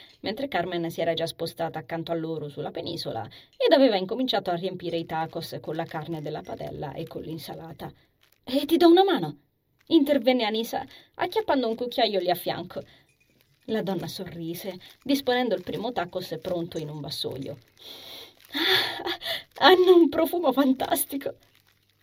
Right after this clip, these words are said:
Isa le tirò gentilmente un lembo del vestito, miagolando: "Anche me." Anisa la issò sulla penisola, mettendola a sedere a fianco a loro. La bimba attaccò a canticchiare una canzoncina,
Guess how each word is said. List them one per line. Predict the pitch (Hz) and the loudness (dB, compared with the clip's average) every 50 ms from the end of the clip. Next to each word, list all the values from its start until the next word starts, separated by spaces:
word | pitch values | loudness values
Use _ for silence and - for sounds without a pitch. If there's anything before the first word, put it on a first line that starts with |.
| _ _ _ _ _ _ _ _ _ _ _ - 427 453 | _ _ _ _ _ _ _ _ _ _ _ 0 0 0
Isa | 440 - 285 - | 0 0 -4 -4
le | 214 214 | -4 -4
tirò | 214 - 254 233 180 175 | -6 -6 -6 -4 -4 -2
gentilmente | 175 202 226 233 240 - 330 285 - 202 208 190 214 190 | -2 -2 -4 -4 -4 -6 -6 -6 -6 -6 -6 -2 -2 -2
un | 190 | 0
lembo | 190 196 190 190 190 190 190 | 0 0 0 0 0 0 0
del | 190 190 190 | 0 -2 -2
vestito, | 180 190 190 - - - - 180 - - | -4 -6 -6 -6 -12 -10 -2 0 0 0
miagolando: | 160 170 175 175 165 165 180 180 180 180 185 185 185 185 180 180 180 - _ _ _ _ | 2 0 -2 -2 -2 0 0 0 0 -2 -2 -2 0 2 0 0 -2 -6 _ _ _ _
"Anche | - - 311 370 403 403 - 403 427 427 427 427 392 | 2 6 6 6 4 2 0 2 2 2 2 2 2
me." | 381 349 330 320 302 285 269 269 262 - _ _ _ _ _ _ - - - - - - _ - - _ - _ _ _ _ _ _ - - - - - _ _ _ - - - | 4 4 4 4 4 2 0 0 -2 -4 _ _ _ _ _ _ -20 -18 -18 -18 -20 -20 _ -20 -20 _ -20 _ _ _ _ _ _ -20 -20 -20 -20 -20 _ _ _ -20 -8 0
Anisa | 381 392 311 262 254 247 240 208 | 2 4 6 6 4 4 4 4
la | 202 190 | 6 6
issò | 185 190 185 - 190 175 | 4 2 0 0 -2 -2
sulla | 180 - 156 143 - | -2 -2 -4 -6 -4
penisola, | - 151 135 135 - - - 143 - 117 | -4 -4 -4 -4 -6 -6 -8 -10 -10 -10
mettendola | 113 - 117 117 - - 156 160 156 156 156 | -8 -8 -8 -8 -8 -8 -8 -6 -6 -6 -6
a | 170 | -6
sedere | 170 - 196 165 160 175 151 | -6 -8 -8 -4 -4 -4 -4
a | 143 - | -6 -8
fianco | - - - - - 165 | -10 -10 -10 -10 -10 -10
a | |
loro. | 139 131 131 113 - - 110 - - _ _ _ _ _ _ _ _ - _ - _ _ _ _ _ _ - - - - | -10 -8 -10 -10 -12 -14 -16 -16 -18 _ _ _ _ _ _ _ _ -20 _ -20 _ _ _ _ _ _ -20 -16 -2 6
La | 427 403 - | 6 6 6
bimba | 220 220 226 202 185 | 6 4 2 2 0
attaccò | 190 - 254 - 277 | -2 -2 -10 -8 -10
a | 277 | -8
canticchiare | 277 294 285 277 285 294 277 - - - 190 190 190 | -8 -8 -10 -8 -10 -12 -12 -10 -10 -10 -8 -8 -8
una | 190 190 196 | -6 -6 -6
canzoncina, | 196 214 208 196 190 - 196 190 190 - 180 156 180 190 - - | -6 -8 -10 -10 -10 -12 -10 -4 -4 -4 -4 -4 -10 -12 -12 -14